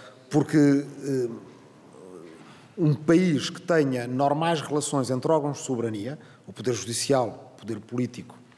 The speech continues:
corporizam, exprimem-se através de órgãos de soberania, como o Executivo,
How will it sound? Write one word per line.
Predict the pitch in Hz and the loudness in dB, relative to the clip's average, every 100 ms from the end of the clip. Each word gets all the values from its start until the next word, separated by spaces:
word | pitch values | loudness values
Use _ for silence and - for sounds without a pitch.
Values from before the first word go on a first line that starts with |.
| _ _ - _ - | _ _ -20 _ -12
corporizam, | 117 113 131 147 104 85 | -10 -2 2 2 0 -10
exprimem-se | - - 139 139 98 - - | -14 -4 0 2 0 -8 -8
através | 113 123 131 113 - - - - | -6 -2 0 0 -2 -14 -20 -16
de | 117 143 | 0 2
órgãos | 131 120 | 2 -2
de | - | -8
soberania, | 117 101 104 170 190 | -8 -6 -2 0 0
como | 113 107 | -4 -6
o | 107 | -6
Executivo, | - - 139 190 - | -8 -4 0 0 -2